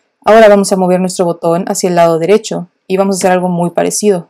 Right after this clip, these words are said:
Vamos a poner ahora nuestro botón en otro stack, ahora en un H stack, que es un stack horizontal. Y de igual manera vamos a poner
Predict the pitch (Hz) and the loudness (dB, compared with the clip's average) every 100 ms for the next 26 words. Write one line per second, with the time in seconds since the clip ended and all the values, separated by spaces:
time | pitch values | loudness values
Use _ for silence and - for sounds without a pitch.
0 | _ 196 185 185 - 180 175 170 180 185 | _ -6 -4 -6 -4 -4 0 2 2 0
1 | 180 - 180 170 190 175 208 - _ _ | -4 -6 -6 -6 -4 -4 -6 -12 _ _
2 | _ _ 214 180 185 208 - 175 190 - | _ _ -8 -6 -4 -4 -4 -4 -4 -8
3 | _ _ _ - 190 185 180 180 190 208 | _ _ _ -4 -2 -2 -4 -4 -2 -2
4 | - - 170 185 _ - 175 185 175 - | -4 -4 -2 -4 _ -10 -8 -8 -8 -4
5 | 170 - - 180 175 165 165 170 277 _ | -6 -6 -8 -6 -6 -6 -4 -2 -4 _
6 | _ _ _ _ _ _ _ _ _ _ | _ _ _ _ _ _ _ _ _ _
7 | _ _ _ _ _ _ - 208 233 - | _ _ _ _ _ _ -6 -2 -4 -4
8 | 190 185 180 202 220 185 202 226 _ - | -2 0 0 0 0 2 0 -4 _ -12
9 | 185 180 180 180 170 170 185 | -10 -10 -10 -8 -6 -6 -8